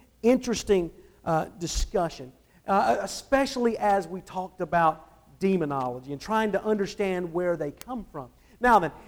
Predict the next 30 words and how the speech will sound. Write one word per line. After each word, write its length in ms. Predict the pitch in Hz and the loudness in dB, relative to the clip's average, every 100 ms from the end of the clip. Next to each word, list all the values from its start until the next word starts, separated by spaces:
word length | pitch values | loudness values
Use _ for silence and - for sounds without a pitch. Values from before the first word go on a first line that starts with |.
| - - | -8 6
uh, 200 | 202 185 | 8 10
if 160 | 233 | 8
anybody 400 | 285 302 240 240 220 | 8 4 6 4 6
that 140 | 208 | 4
a-, 300 | 208 - 202 | 2 -2 -4
attended 360 | 190 247 247 202 | -4 -2 0 2
that 180 | 190 - | 0 0
class 440 | 233 240 226 196 | 2 4 4 4
were 160 | 214 202 | 4 6
on 160 | 214 | 6
the 80 | 196 | 4
stage 420 | 190 269 269 214 | -2 -2 -2 -2
with 200 | 170 170 | -2 -2
me, 160 | 175 175 - _ - | -2 -8 -10 _ 0
what 240 | 269 294 | 4 6
they 160 | 247 240 | 8 6
would 340 | 196 175 - | 6 2 0
tell 320 | - 254 302 | -6 4 4
you 240 | 254 170 160 - _ | 4 -4 -8 -10 _
is 140 | 254 220 | 0 6
that 180 | 254 220 | 6 6
when 140 | 233 | 2
you 80 | 254 - | 0 -2
read 320 | - 277 277 - | 0 2 2 2
through 160 | 247 | 0
the 120 | 220 | 0
Old 300 | 214 214 214 | 2 2 2
Testament, 540 | - 285 285 - 170 180 - _ _ _ | -2 -2 -2 -4 -6 -6 -12 _ _ _
you 120 | 208 294 | 6 8
don't 260 | 302 269 | 8 6